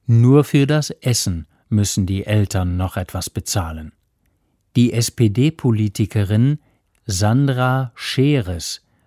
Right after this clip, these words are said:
gehört zur Berliner Landesregierung. Sie hat gesagt, Kitas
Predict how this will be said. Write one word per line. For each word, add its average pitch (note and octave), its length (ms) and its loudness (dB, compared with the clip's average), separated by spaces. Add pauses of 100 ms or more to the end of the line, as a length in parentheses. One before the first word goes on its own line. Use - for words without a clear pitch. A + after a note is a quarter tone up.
gehört A2 460 0
zur - 340 -2
Berliner G#2+ 580 0
Landesregierung. F2 1040 -4 (1000)
Sie A#2+ 280 2
hat C3+ 220 -2
gesagt, G2 600 -4 (760)
Kitas D3+ 680 -2